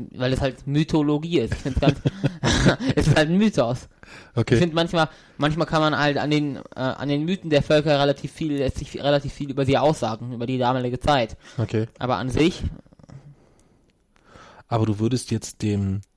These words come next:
Speaker 2: du kannst schon ein bisschen, aber dem, dem Mythos Fortuna Düsseldorf kannst du ein bisschen was abgewinnen, oder nicht?
Speaker 1: Wieso?
Speaker 2: Nicht?
Speaker 1: Was ist daran ein Mythos?
Speaker 2: Ist das kein, ist das, sagt man das nicht auch irgendwie so, wenn das im, wenn das positiv geprägt ist, so dieses, diese, diese, diese Heldengeschichte, dass man da dann irgendwie,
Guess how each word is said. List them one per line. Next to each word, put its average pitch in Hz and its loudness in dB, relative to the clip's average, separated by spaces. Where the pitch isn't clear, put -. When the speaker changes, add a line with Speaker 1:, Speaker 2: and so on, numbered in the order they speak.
Speaker 2:
du - -10
kannst 107 -2
schon 131 -2
ein 98 -4
bisschen, 123 -4
aber 117 -4
dem, 104 -2
dem 101 0
Mythos 117 0
Fortuna 110 -4
Düsseldorf 127 -4
kannst 113 -4
du 104 -2
ein 101 -6
bisschen 104 -6
was 92 -4
abgewinnen, 90 -12
oder 98 -10
nicht? 127 -6
Speaker 1:
Wieso? 110 -6
Speaker 2:
Nicht? 131 -2
Speaker 1:
Was 123 -8
ist - -6
daran 127 0
ein 123 -4
Mythos? 120 -10
Speaker 2:
Ist - -8
das 117 -4
kein, 131 -2
ist 127 -8
das, 113 -4
sagt 117 -6
man 117 -2
das 113 -4
nicht 110 -4
auch 113 -4
irgendwie 107 -4
so, 101 -2
wenn 101 -2
das 101 -4
im, 101 -4
wenn 107 0
das 101 -2
positiv 113 -4
geprägt 101 -4
ist, 98 -6
so 101 -6
dieses, 95 -6
diese, 95 -4
diese, 92 -10
diese 98 -4
Heldengeschichte, 104 -2
dass - -10
man 92 -4
da 95 -2
dann 92 -2
irgendwie, 95 -4